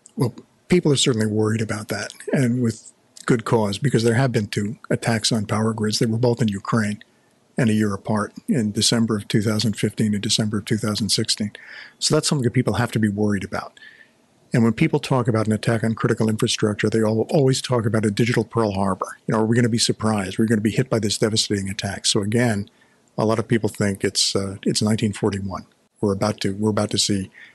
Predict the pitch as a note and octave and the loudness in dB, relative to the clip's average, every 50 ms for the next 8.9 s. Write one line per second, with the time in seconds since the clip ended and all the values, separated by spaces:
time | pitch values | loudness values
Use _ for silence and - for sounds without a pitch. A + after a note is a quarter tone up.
0 | _ _ _ - - A2 F#2+ - A#2+ A2+ G#2+ - A2 G2+ - - A2 G#2 G2+ G2+ | _ _ _ 0 0 0 0 0 -2 -2 0 0 -2 -2 0 0 2 2 2 0
1 | G2 F#2+ G2 F#2+ G#2+ G2+ G2+ G2 F#2+ - F#2+ G2 G#2 F#2+ - - G2+ - - G2+ | 0 0 0 0 0 0 0 -2 -2 -2 -4 -2 -2 -2 -2 -4 -4 -4 -4 -2
2 | G2 F#2+ F#2+ - - - - - - - _ _ _ _ - A#2+ G#2 G2 G2+ A2 | -2 -2 -4 -6 -10 -14 -20 -20 -20 -20 _ _ _ _ 0 0 2 2 2 0
3 | G#2+ G#2+ G#2 G2 - G#2+ - - G#2+ A2 G#2+ G2+ G2+ F#2+ F#2 - - G#2+ G2+ G2+ | 0 2 2 2 0 0 2 2 2 4 4 2 0 -2 -4 -2 0 0 0 2
4 | G2 G2+ G#2 G#2 G#2 G#2+ G#2 G2+ G2+ G2 F#2+ - - - G#2+ G#2+ A2+ A2 G#2 G#2 | 2 2 2 2 2 2 2 0 0 -2 -4 -4 -2 -2 0 0 0 0 0 0
5 | G2+ G2 - G#2 G2 F#2+ F#2 F#2 - - G#2 G#2 F#2+ F#2 G2 - - - - - | -2 0 0 -2 0 -2 -4 -4 -2 -2 -2 -2 -2 -4 -8 -10 -10 -10 -10 -10
6 | - - _ _ _ _ _ _ _ _ _ _ _ _ - - - - - D#3 | -14 -20 _ _ _ _ _ _ _ _ _ _ _ _ -6 -2 0 2 2 2
7 | - D3+ C3 - B2 A2+ G#2+ G#2+ A2 A2 - - G2+ F#2 - - - - G#2+ G2+ | 2 2 2 2 2 2 4 4 4 2 2 -2 -4 -6 -4 -4 -2 0 2 2
8 | G2+ G#2 - - G2+ G2 F#2+ G2 G2+ F#2+ G2 G2 G2 F#2+ G2 G2 - - | 2 2 2 0 0 -2 -2 -2 -2 -2 -2 -4 -4 -4 -6 -6 -6 -8